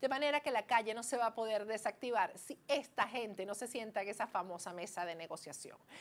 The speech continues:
Quienes se quieren sentar en la mesa de negociación no tienen calle, no tienen a un solo estudiante que mueva la calle. De manera,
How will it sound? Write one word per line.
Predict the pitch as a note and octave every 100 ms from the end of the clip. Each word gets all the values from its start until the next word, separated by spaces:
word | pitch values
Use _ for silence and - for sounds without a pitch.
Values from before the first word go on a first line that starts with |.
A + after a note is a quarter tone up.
| - -
Quienes | C4 B3
se | B3 A3+
quieren | D4 E4+ E4+
sentar | C#4 B3+ C4 A#3
en | G3
la | F#3
mesa | A3 C4+
de | B3
negociación | A3+ G3 G#3 F3+ B3 G3+ - - C4
no | C4+ C4+
tienen | B3+ G#3+ G3+
calle, | G3+ F#3+ E3+ D#3+ A#3+
no | B3+
tienen | D4 D#4 D#4
a |
un | E4 F#4 F#4
solo | - F4+ F4+ F4
estudiante | - F#4 - D#4 D#4+ D#4+ D4 C4
que | A#3+
mueva | A3+ A3+ A#3
la | G#3+
calle. | F#3+ D#3+ F3+ C#3+ - - -
De | B3+
manera, | C#4+ C4+ A#3 G3+